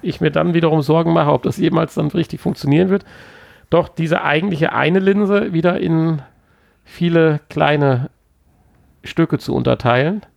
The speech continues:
und so durch eine, ich sag mal plump formuliert, unterschiedliche Ausrichtung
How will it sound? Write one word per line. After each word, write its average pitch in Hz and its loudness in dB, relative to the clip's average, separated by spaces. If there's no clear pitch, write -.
und 139 0
so 151 2
durch 151 2
eine, 139 2
ich 135 -4
sag 139 0
mal 135 2
plump 160 0
formuliert, 143 0
unterschiedliche 151 -2
Ausrichtung 156 0